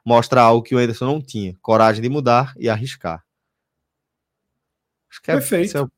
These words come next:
Speaker 1: fundamental.
Speaker 2: E eu não esperava, Celso, de fato, que o Sport tivesse um começo de dois mil e vinte e quatro bom, como foi o de dois mil e vinte e três,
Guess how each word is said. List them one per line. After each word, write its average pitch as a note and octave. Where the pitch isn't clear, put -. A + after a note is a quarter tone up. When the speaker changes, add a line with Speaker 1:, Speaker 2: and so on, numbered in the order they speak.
Speaker 1:
fundamental. F#2+
Speaker 2:
E G#3+
eu A#3+
não B3+
esperava, A3+
Celso, C3
de G3
fato, D#3+
que -
o F#3+
Sport F3
tivesse D3+
um D#3+
começo F3
de E3+
dois D#3
mil D#3+
e -
vinte D#3
e -
quatro C#3+
bom, A3
como G#3
foi F3+
o -
de E3+
dois E3
mil D#3+
e -
vinte D3+
e -
três, A#2+